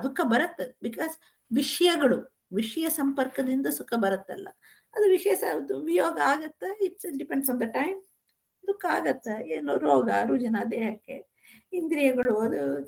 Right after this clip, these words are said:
ಸರಿಯಾಗಿ ಕೆಲಸ ಮಾಡೋದಿಲ್ಲ, ಏನೋ ಒಂದು ರೋಗ ಬರುತ್ತೆ, ಏನೋ ಆಗತ್ತೆ, or age, whatever. So ಅದು ಹೇಗೆ ದುಃಖವೋ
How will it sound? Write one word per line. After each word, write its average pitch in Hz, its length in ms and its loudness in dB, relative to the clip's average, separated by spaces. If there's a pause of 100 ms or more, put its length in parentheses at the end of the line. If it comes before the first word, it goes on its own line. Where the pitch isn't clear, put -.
ಸರಿಯಾಗಿ 285 400 -2
ಕೆಲಸ 294 260 -6
ಮಾಡೋದಿಲ್ಲ, 196 600 -2 (280)
ಏನೋ 311 300 -2
ಒಂದು 240 260 2
ರೋಗ 196 260 4
ಬರುತ್ತೆ, 180 520 -8
ಏನೋ 330 280 -4
ಆಗತ್ತೆ, 220 440 -2
or 330 320 -2
age, 226 420 6
whatever. 233 460 2 (480)
So - 360 -2
ಅದು 233 160 4
ಹೇಗೆ 294 500 4
ದುಃಖವೋ 208 580 -4